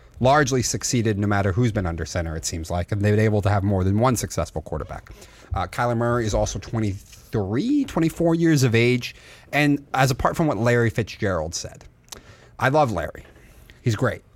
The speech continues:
No one says bad things about Fitzgerald, and he might not even necessarily be wrong. However, I think Fitzgerald needs to realize that today's N F L is a little bit different than the one that he played in.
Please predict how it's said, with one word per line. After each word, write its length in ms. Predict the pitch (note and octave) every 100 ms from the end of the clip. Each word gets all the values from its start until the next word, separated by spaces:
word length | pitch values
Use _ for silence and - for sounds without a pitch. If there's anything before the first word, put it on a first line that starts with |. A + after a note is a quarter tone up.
| - -
No 140 | C3+
one 140 | D#3+ D3+
says 200 | - A#2+
bad 220 | A2+ G2+
things 180 | G2 F2
about 180 | F#2 D#2+
Fitzgerald, 520 | F2 - G#2 D#2+ E2+ - - -
and 160 | E3+
he 120 | F#3 A3
might 180 | A#3+
not 140 | B3 A3+
even 240 | G#3+ F#3+
necessarily 720 | F3+ - E3 E3+ D3+ C#3+ C3
be 160 | A#2+ A#2
wrong. 540 | G#2+ C3 C#3 D#2 E2 - - - - -
However, 640 | C#3 D#3 F#3 D3+ G2 F2 - - _ _
I 100 | B2
think 200 | B2 C3+
Fitzgerald 500 | - B2+ - C3 C3
needs 200 | B2+ A2
to 100 | -
realize 680 | A2 A#2+ E3+ D#3 G2 F#2 F#2
that 160 | F2+ G#2+
today's 400 | A2 A2+ B2+ C3
N 120 | B2+
F 140 | G#2+ -
L 300 | B2+ A2 G2+
is 100 | F#2+
a 80 |
little 240 | G#2+ D3+ G3+
bit 160 | D#3+
different 320 | G#2 G2 F#2+ F2
than 100 | F#2
the 60 |
one 200 | F2 F2
that 100 | E2+
he 120 | F2+
played 300 | E2 - E2
in. 200 | D2+ F#2+